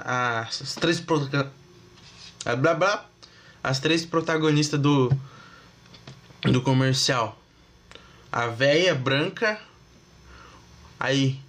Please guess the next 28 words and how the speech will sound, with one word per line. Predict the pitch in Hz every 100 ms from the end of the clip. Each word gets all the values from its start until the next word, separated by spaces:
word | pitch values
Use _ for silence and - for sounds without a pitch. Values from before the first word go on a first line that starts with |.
| _ -
na, | 123 123 120 107 110
na | 117
parte | 113 123 127 117
direita. | 123 123 127 151 - 226 - _ _ _ - - - -
No | 156
meio, | 170 160 175 190 165 135 - - - -
uma | 135 139
mina | 147 151
meio, | 143 143 139 127 117 110
meio | 123 127 113 -
parda. | 143 151 175 196 190 202 202 - - - - - - -
O | -
cabelo | 139 131 131
mais | 139 -
cacheadão. | - 131 - 131 123 131 156 202 240 - - - - - - - - - - - - - - - -
Cacheado, | 131 - 143 156 139
não | 123 127
crespo, | - 135 170 -
entende? | - 120 104 - - - - - - - - - - - - - - -
E | 135
outra | 139 147 160
com | 156
cabelo | 160 147 160 156
raspado, | 143 170 - - 151 147 147
uma | 151 143
mulher | 135 135 131 117
gorda | 117 135 131
negra. | 127 107 101 104